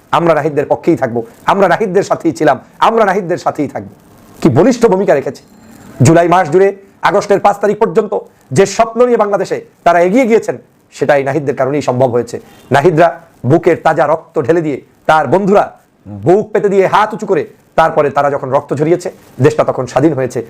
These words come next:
আজ স্বাধীন বাংলাদেশে আপনি, আমি, আমরা চলতে পারছি, কথা বলতে পারছি, আমরা মানুষের সামনে উপস্থাপিত হতে পারছি। প্রিয় সহযোদ্ধা ভাইরা,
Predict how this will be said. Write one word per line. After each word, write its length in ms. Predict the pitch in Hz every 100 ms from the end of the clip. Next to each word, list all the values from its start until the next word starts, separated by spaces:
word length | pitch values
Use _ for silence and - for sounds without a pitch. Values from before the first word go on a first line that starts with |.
| - - 139
আজ 80 | 127
স্বাধীন 200 | - 135 175
বাংলাদেশে 320 | 147 135 131 127
আপনি, 180 | - 131 123
আমি, 100 | 131 123
আমরা 160 | 160 117 - _ _ -
চলতে 220 | - 180 160
পারছি, 260 | 139 - 127 170
কথা 140 | 170
বলতে 160 | 220 214
পারছি, 220 | 165 - - - _ _ 127
আমরা 120 | 147 131
মানুষের 260 | 139 139 -
সামনে 180 | 135 127
উপস্থাপিত 400 | 123 - 208 156 117
হতে 100 | 110
পারছি। 200 | 104 - - - - - -
প্রিয় 160 | 165 160
সহযোদ্ধা 300 | 160 160 156 135
ভাইরা, 180 | 147